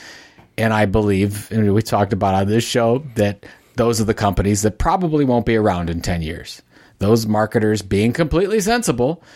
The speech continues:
will have their cozy jobs for a short while, but not for long. Um, sensible is, is not the new black, in my opinion. It's, it's pretty much yesterday's news. And,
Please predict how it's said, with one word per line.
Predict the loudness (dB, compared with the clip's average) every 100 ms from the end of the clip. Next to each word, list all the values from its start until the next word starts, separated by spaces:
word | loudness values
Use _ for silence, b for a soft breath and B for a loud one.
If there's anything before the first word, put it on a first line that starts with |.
| B B -2
will | 0
have | 0 0
their | -2
cozy | 0 0 0
jobs | 0 -2 -2
for | -2 -2
a |
short | 0 -2 -2
while, | -2 -2 0
but | -2 -2
not | -2 -4 -6
for | -4
long. | -2 -2 -6 -16 _ b b b -14
Um, | -12 -12 -6
sensible | -2 0 0 2 2
is, | 2 0 -8 -10
is | -10 -4
not | -4 -2
the | -2
new | 0 0
black, | 0 -2 -2
in | -2 0
my | -2
opinion. | -2 -4 -4 -6
It's, | -6 -10 -12
it's | -12
pretty | -6 -4 -2
much | -2 -2 -4
yesterday's | -4 -4 -4 -4 0
news. | 2 2 -2 -4
And, | -6